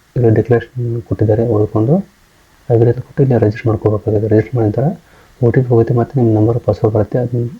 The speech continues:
ಒಳಗೆ ಬಂದಮೇಲೆ ಮತ್ತೆ ಬ್ಯಾಕ್ ಪೇಜ್ ಹೋಗಿ ಇಲ್ಲಿ ಲಾಗಿನ್ ಆಗಿ ಇಲ್ಲಿಂದ ಅರ್ಜಿಯನ್ನು ಸಲ್ಲಿಸಬಹುದಾಗಿದೆ. ಓಕೆ ಫ್ರೆಂಡ್ಸ್, ಇದು ಸಣ್ಣ ಮಾಹಿತಿ ಆಗಿತ್ತು. ವಿಡಿಯೋ ಮಾಡೋಕ್ಕೆ ತುಂಬ ಲೇಟ್ ಆಗಿದೆ.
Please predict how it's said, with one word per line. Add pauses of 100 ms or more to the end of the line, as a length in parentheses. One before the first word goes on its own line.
(300)
ಒಳಗೆ
ಬಂದಮೇಲೆ (440)
ಮತ್ತೆ
ಬ್ಯಾಕ್
ಪೇಜ್
ಹೋಗಿ (440)
ಇಲ್ಲಿ
ಲಾಗಿನ್
ಆಗಿ (560)
ಇಲ್ಲಿಂದ (120)
ಅರ್ಜಿಯನ್ನು
ಸಲ್ಲಿಸಬಹುದಾಗಿದೆ. (1160)
ಓಕೆ
ಫ್ರೆಂಡ್ಸ್,
ಇದು
ಸಣ್ಣ
ಮಾಹಿತಿ
ಆಗಿತ್ತು.
ವಿಡಿಯೋ
ಮಾಡೋಕ್ಕೆ
ತುಂಬ
ಲೇಟ್
ಆಗಿದೆ.